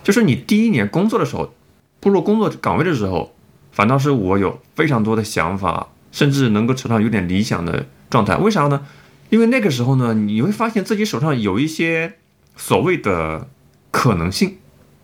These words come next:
或者有些资源，就是你能独立养活自己的时候，你会发现这个世界上有很多的可能性，我是去，可以去探索的。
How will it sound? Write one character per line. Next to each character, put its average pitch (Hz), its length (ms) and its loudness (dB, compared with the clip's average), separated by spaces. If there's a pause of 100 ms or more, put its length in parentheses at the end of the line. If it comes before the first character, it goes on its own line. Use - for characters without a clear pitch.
(120)
或 202 80 2
者 202 60 4
有 120 120 2
些 127 100 2
资 190 240 0
源， 110 260 -2 (260)
就 190 100 0
是 190 60 4
你 139 100 4
能 151 140 0
独 160 100 0
立 208 140 0
养 87 180 -2
活 113 80 0
自 139 140 -2
己 151 80 2
的 95 80 -2
时 113 140 -4
候， 131 80 2
你 117 80 2
会 107 40 -2
发 147 140 -2
现 156 300 -4 (360)
这 202 140 0
个 175 60 2
世 185 160 0
界 185 60 2
上 170 120 2
有 143 100 0
很 104 220 -2
多 120 120 -2
的 156 60 0
可 - 180 -4
能 90 120 -2
性， 131 220 0
我 92 100 -4
是 127 120 0
去， 127 160 -2
可 117 140 -4
以 120 120 0
去 127 100 -6
探 175 220 -2
索 104 120 -2
的。 - 160 -6